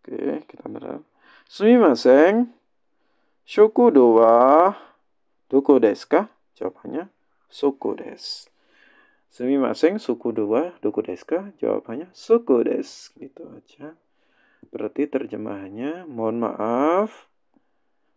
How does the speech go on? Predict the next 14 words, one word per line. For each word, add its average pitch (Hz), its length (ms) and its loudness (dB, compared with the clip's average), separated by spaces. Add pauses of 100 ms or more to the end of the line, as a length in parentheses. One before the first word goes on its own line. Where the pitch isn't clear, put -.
(120)
Mohon 127 140 -6 (100)
maaf, 117 480 -6
shokudo, 175 560 0
kantin 202 480 -2
di 131 160 -2
mana?" 160 400 -6 (160)
"Soko - 480 -6
desu." - 640 -12 (720)
Di 113 160 -12
situ, 165 480 -4 (480)
gitu 143 320 -20
ya. 113 240 -16 (880)
Oke, 175 240 0
lanjut 147 480 -4